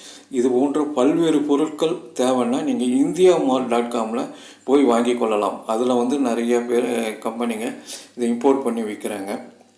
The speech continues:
உங்களுக்கு எந்த நிறுவனம் பிடிக்குதோ அதை வாங்கி கூட விக்கலாம். கீழே டிஸ்கிரிப்ஷன்லேயும் நான் அட்ரஸ் தரேன். பாருங்க, பயன்பெறுங்க. இந்த தொழிலை ஆரம்பிச்சு நல்ல வருமானம் பெற வாழ்த்துகிறேன்.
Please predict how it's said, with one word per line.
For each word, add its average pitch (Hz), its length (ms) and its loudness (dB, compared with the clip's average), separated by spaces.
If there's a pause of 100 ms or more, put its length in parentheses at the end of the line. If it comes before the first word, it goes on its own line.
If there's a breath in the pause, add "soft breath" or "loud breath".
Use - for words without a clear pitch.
(560)
உங்களுக்கு 113 580 -4 (100)
எந்த 117 280 -2
நிறுவனம் 113 580 -4
பிடிக்குதோ 110 340 -4
அதை 120 100 -4
வாங்கி 104 280 -6
கூட 110 160 -6
விக்கலாம். 101 500 -6 (480 loud breath)
கீழே 147 300 0
டிஸ்கிரிப்ஷன்லேயும் 127 760 0
நான் 110 120 -2
அட்ரஸ் 110 360 -6
தரேன். 104 280 -6 (640 loud breath)
பாருங்க, 120 400 2 (240)
பயன்பெறுங்க. 110 580 -2 (160)
இந்த 110 260 -2
தொழிலை 135 280 4
ஆரம்பிச்சு 117 500 0
நல்ல 127 300 0
வருமானம் 123 640 2
பெற 107 220 -4 (420 loud breath)
வாழ்த்துகிறேன். 120 720 0